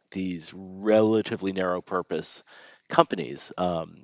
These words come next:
you know, or are they going to be naturally attracted to, uh, kind of broader and bigger opportunities in the space?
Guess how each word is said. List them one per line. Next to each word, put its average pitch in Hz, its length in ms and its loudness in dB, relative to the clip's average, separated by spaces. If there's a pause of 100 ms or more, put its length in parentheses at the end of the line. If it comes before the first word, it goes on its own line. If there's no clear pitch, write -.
you 101 140 -6
know, 85 140 -2
or 90 440 -6
are 98 80 -2
they 95 160 2
going 92 160 -4
to 90 80 -12
be 87 160 -4
naturally 87 440 -2
attracted 95 500 0
to, 85 560 -10 (500)
uh, 87 220 2
kind 95 220 -2
of 85 200 -10
broader 104 600 4
and 92 120 -4
bigger 85 300 -2
opportunities 80 1000 -4
in 87 120 -14
the 78 80 -14
space? - 500 -10